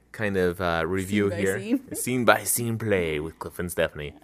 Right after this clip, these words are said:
Speaker 1: Although, uh, you know, I, I, I enjoyed tonight's.
Speaker 2: I did too.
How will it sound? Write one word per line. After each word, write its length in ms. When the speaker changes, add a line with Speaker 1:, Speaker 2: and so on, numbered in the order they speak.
Speaker 1:
Although, 440
uh, 360
you 120
know, 240
I, 480
I, 160
I 140
enjoyed 420
tonight's. 640
Speaker 2:
I 60
did 220
too. 520